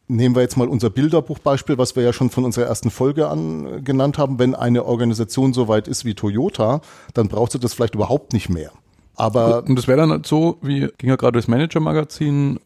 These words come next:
Speaker 2: Volkswagen denkt jetzt gerade drüber nach oder möchte ein neues Vorstandsressort für Digitalisierung und
Speaker 1: Mhm.
Speaker 2: I T einführen. Treiber dort wohl der Aufsichtsrat.
Speaker 1: Mhm.
Speaker 2: Also das heißt, bei Organisationen dieser Größenordnung, börsennotiert,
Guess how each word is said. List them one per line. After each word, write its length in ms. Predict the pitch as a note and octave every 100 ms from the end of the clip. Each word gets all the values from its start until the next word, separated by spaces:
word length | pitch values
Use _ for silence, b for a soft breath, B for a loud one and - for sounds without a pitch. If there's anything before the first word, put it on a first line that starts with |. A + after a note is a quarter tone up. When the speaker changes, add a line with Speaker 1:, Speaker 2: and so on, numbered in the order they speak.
| -
Speaker 2:
Volkswagen 760 | - A#2+ - B2+ C3+ C3 C3
denkt 200 | B2 A#2+
jetzt 160 | B2 -
gerade 240 | A2+ A#2
drüber 240 | A#2 A2 A2
nach 320 | G#2 C#3 C#3+
oder 160 | A#2
möchte 480 | A2+ B2 - C3 B2
ein 260 | G#2+ A2 A#2
neues 300 | A2 A#2 C#3
Vorstandsressort 920 | - C3 - A#2+ - B2 - A#2+ A2+
für 280 | - A#2 A2+
Digitalisierung 920 | - A#2+ A#2 A2+ A2 A2 A#2+ A#2 A2
und 80 | A2
Speaker 1:
Mhm. 260 | G#2 G#2+ G#2
Speaker 2:
I 60 |
T 200 | A#2 C#3+
einführen. 520 | F3 E3+ - F3 F#3+ A3+ _ -
Treiber 380 | A#2 G#2 A#2+ C3
dort 460 | A#2+ A#2 C3+ A#2+
wohl 260 | G#2+ A#2 B2+
der 160 | A2+ D#2
Aufsichtsrat. 920 | A2+ - E3 - - C#3+ D3+ G#3+ - -
Speaker 1:
Mhm. 360 | A2+ G#2+ C3 C3+ _
Speaker 2:
Also 220 | - G#2+
das 120 | A2 A2+
heißt, 240 | A2+ -
bei 260 | A#2+ A2+ A2+ -
Organisationen 680 | A2+ A2 G#2+ A2 - A#2+ B2+
dieser 180 | A#2 A2
Größenordnung, 800 | - A#2+ C3+ E3 D#3 D#3 D#3 D3
börsennotiert, 1040 | A#2 A#2 C3 D3+ D3 - - C3+ C#3 -